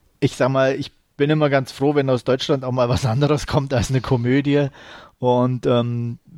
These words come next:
den ein oder anderen Film gibt's ja, der da auch beweist, dass, äh, wir das auch können könnten, wenn wir ein bisschen uns mehr trauen würde. Das würde ich so als einen ersten Schritt, äh, bezeichnen. Wie gesagt, nicht perfekt, aber gut anzusehen. Ich habe ihm sechs von zehn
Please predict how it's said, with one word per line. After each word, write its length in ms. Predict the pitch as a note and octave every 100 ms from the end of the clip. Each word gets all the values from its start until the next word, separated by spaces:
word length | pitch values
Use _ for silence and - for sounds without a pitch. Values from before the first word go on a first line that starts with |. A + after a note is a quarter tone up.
| - _ _
den 300 | D3+ - C#3+
ein 180 | - C#3
oder 200 | C#3 C#3
anderen 380 | C#3+ C#3+ C3+ C3
Film 260 | - C#3
gibt's 240 | C3+ C#3+ -
ja, 120 | C3+
der 160 | B2+ B2+
da 100 | C3
auch 120 | -
beweist, 500 | C3+ A2+ A#2 B2 -
dass, 140 | B2 - _ D3
äh, 120 | C3
wir 500 | B2+ C#3+ C3+ B2+ C3+
das 160 | B2+
auch 200 | - A#2
können 480 | - C#3+ D3+ C#3 C#3
könnten, 560 | - C#3+ D#3 - D#3+ D#3
wenn 200 | - B2+
wir 80 | C3
ein 100 | B2+
bisschen 320 | C3+ - C#3
uns 200 | C3 B2+
mehr 180 | C#3 A#2+
trauen 480 | - A2+ A#2+ C#3 C#3
würde. 340 | C3+ C#3 C#3 C3+ - - - _ - -
Das 400 | D#3 - F#3+ F3
würde 160 | F3
ich 80 | E3
so 100 | D3
als 180 | C#3 C3+
einen 260 | B2 C#3+
ersten 340 | C#3+ C3 - A#2
Schritt, 540 | - A#2+ E3+ - - _ - -
äh, 280 | D#3 C#3+ D3
bezeichnen. 800 | D3+ - B2+ C#3 C#3+ C#3 C#3+ C#3+ - - _
Wie 80 | C3+
gesagt, 280 | C3 B2+ -
nicht 220 | C3 -
perfekt, 400 | A#2 - C#3 -
aber 180 | A#2 A#2
gut 200 | B2 A#2+
anzusehen. 600 | A#2 C#3+ C3 A2+ B2 B2 - - - _
Ich 160 | F#3 F3
habe 140 | C#3
ihm 100 | B2
sechs 260 | B2 B2 -
von 160 | B2
zehn 220 | A#2+ A2+